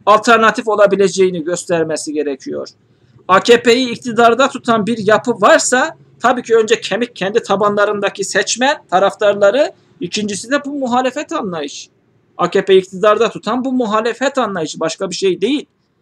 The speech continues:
Ben yine diyorum, merkez sağda üçüncü bir ittifak olmazsa, C H P'de bir lider değişikliği olmazsa,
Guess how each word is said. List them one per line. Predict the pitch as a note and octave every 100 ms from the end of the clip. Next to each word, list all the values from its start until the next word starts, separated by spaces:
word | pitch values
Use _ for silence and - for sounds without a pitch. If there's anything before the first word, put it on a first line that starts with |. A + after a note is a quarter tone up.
| _ _
Ben | D3 E3+
yine | A3 E4 D#4
diyorum, | A#3 D#3+ C#3
merkez | D#3+ G3+ A3 B3
sağda | - G#3 G3
üçüncü | G3 G#3 A3+
bir | B3
ittifak | A3 - F#3 F3
olmazsa, | E3+ D3+ D#3+ F#3 - B3+ C#4+ _ _ _ _ _
C | F#3 G3+
H | G#3+
P'de | B3 A3+ G#3+
bir | G#3
lider | F#3 G3 F#3+ C#4+ C4
değişikliği | G3+ F3 E3 - E3+
olmazsa, | D#3+ E3 G3+ C4+ - A3+ B3